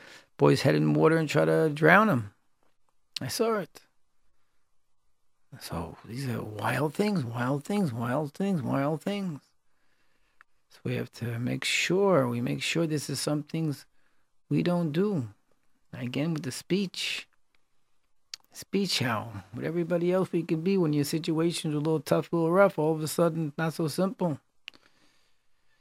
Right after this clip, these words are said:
The story someone told me a while ago, it was a, <clears throat> I was in the schools over there, that, uh, a woman was listening to her messages.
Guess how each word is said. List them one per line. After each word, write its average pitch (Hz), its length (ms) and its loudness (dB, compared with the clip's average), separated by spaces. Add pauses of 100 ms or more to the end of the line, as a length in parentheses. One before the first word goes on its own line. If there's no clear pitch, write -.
(760)
The 123 140 -6
story 131 440 2
someone 139 300 -2
told 135 220 -2
me 135 60 0
a 135 40 0
while 147 340 2
ago, 135 440 2
it 117 120 -4
was 110 160 -6
a, 110 260 -4 (1600)
<clears throat> - 20 2
I 156 540 12 (320)
was 110 240 -4
in 113 120 -6
the 113 60 -4
schools 147 460 -2
over 139 200 -2
there, 131 400 0 (1300)
that, 110 180 -2
uh, 110 500 -2 (800)
a - 20 0
woman 143 160 4
was 147 140 4
listening 151 320 4
to 151 160 4
her 156 80 8
messages. 165 720 4